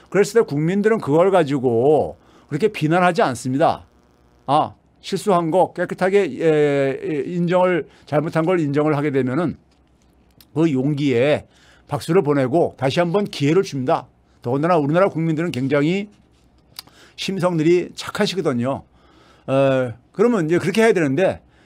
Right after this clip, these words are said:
본인의 그러니까 그러한 잘못을 인정하기 싫어서 계속해서 그러니까는, 아, 고집을 피울 때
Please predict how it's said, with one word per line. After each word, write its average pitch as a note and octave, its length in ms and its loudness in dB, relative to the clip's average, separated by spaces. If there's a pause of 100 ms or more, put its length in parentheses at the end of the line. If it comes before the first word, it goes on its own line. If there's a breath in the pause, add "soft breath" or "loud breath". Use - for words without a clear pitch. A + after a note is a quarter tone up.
(120)
본인의 A3+ 520 4
그러니까 G3 460 2
그러한 E3 320 2
잘못을 D#3 500 -2
인정하기 D3+ 480 0
싫어서 C#3 760 0 (460 soft breath)
계속해서 D#3+ 640 -2
그러니까는, D#3+ 720 0
아, A#2+ 340 0
고집을 D3+ 420 -2
피울 D3 300 -2
때 A#2 480 -2